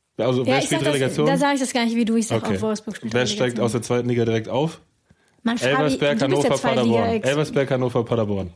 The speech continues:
Speaker 2: Elversberg.
Speaker 1: Und wer spielt Relegation? Hannover oder Paderborn?
Speaker 2: Hannover.
Speaker 1: Okay. Und dritte
Speaker 2: Ich weiß,
Speaker 1: Liga?
Speaker 2: ich weiß die
Speaker 1: Dritte Liga?
Speaker 2: Punktekonstellation nicht
Speaker 1: Ist
Speaker 2: mal.
Speaker 1: egal, gesagt ist gesagt. Dritte Liga?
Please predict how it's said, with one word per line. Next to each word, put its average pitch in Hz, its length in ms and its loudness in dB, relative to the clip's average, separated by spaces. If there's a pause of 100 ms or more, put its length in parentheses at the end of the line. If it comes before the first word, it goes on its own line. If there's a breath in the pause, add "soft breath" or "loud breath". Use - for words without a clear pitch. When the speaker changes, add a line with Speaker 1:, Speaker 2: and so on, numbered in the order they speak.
Speaker 2:
Elversberg. 208 760 -2 (160)
Speaker 1:
Und 117 180 0
wer 120 100 4
spielt 120 200 -2
Relegation? 120 500 0
Hannover 120 340 0
oder 113 140 2
Paderborn? 98 420 -4 (1300)
Speaker 2:
Hannover. 196 480 -2 (120)
Speaker 1:
Okay. 95 260 -6 (420)
Und 113 260 -2
dritte 127 200 0
Speaker 2:
Ich 131 80 0
weiß, 135 100 0
Speaker 1:
Liga? 139 100 2
Speaker 2:
ich 147 160 -2
weiß 269 220 -2
die - 100 0
Speaker 1:
Dritte 160 320 2
Liga? 156 260 2
Speaker 2:
Punktekonstellation 311 800 0
nicht 262 140 -2
Speaker 1:
Ist 156 80 2
Speaker 2:
mal. 185 60 4
Speaker 1:
egal, 143 440 2
gesagt 135 360 0
ist 131 120 -2
gesagt. 117 400 0
Dritte 143 200 0
Liga? 160 340 2